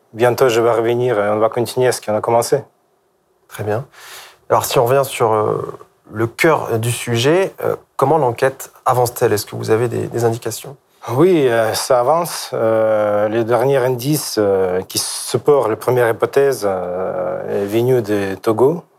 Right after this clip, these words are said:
Speaker 1: euh, de la douane.
Speaker 2: Alors, quelle première hypothèse ?
Speaker 1: Euh, ici, je dois rentrer un peu dans les détails, parce que,
Speaker 2: Oui, bien
Speaker 1: que
Speaker 2: sûr.
Speaker 1: pourquoi c'est déroulé, pourquoi j'ai, j'étais ciblé. Euh, donc, euh,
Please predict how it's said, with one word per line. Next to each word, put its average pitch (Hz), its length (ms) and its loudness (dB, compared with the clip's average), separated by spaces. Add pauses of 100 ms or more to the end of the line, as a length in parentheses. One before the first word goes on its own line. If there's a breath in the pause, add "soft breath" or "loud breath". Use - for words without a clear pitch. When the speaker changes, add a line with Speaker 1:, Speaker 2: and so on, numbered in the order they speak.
(160)
Speaker 1:
euh, 107 140 -2
de 110 120 2
la 113 140 4
douane. 123 460 2
Speaker 2:
Alors, - 180 -10
quelle 131 140 2
première 117 260 0
hypothèse ? 107 460 -4 (180)
Speaker 1:
Euh, 107 380 2 (880)
ici, - 280 -2
je 110 160 2
dois 113 300 4
rentrer 117 200 2
un 110 80 0
peu 131 160 2
dans 120 100 2
les 117 120 0
détails, 156 420 0 (680)
parce - 200 -4
que, - 140 -12
Speaker 2:
Oui, 92 380 -6
bien 151 100 2
Speaker 1:
que 110 40 0
Speaker 2:
sûr. 101 140 -6
Speaker 1:
pourquoi 120 340 2
c'est 117 140 -4
déroulé, 113 420 2
pourquoi 110 380 0
j'ai, 101 260 0
j'étais 104 240 -4
ciblé. 113 400 0 (640 loud breath)
Euh, 107 540 2
donc, 110 380 0
euh, 104 400 2